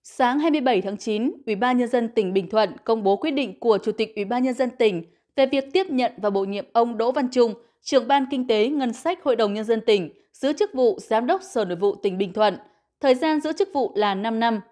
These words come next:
kể từ ngày hai mươi sáu tháng chín năm hai không hai tư. Tân Giám đốc Sở Nội vụ Đỗ Văn Trung, bốn mươi sáu tuổi, quê Thái Bình, có trình độ chuyên môn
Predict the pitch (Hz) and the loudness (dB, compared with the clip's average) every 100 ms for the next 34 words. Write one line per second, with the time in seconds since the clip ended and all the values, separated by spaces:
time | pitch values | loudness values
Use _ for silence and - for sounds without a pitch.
0 | _ 240 247 233 226 220 285 262 - 214 | _ 2 2 0 -2 -2 -4 -4 0 -2
1 | 226 220 - 220 277 254 233 233 220 220 | 0 -6 -6 -2 -2 -2 -2 -4 -2 4
2 | 220 196 - _ _ _ _ _ _ _ | 4 2 -6 _ _ _ _ _ _ _
3 | _ _ 285 285 277 247 269 392 - 226 | _ _ 2 2 0 2 2 0 0 0
4 | 196 196 208 190 196 277 285 262 269 226 | 0 0 0 0 0 0 -2 0 0 -2
5 | - _ 190 214 285 - 202 220 285 214 | -6 _ -2 0 -2 0 -2 -2 2 2
6 | 165 - - 214 214 214 208 262 190 - | 0 -6 -2 0 0 -4 -2 -2 -2 -10
7 | _ _ _ 220 285 370 277 233 - 262 | _ _ _ 2 2 2 2 0 0 -2
8 | 240 240 | 2 2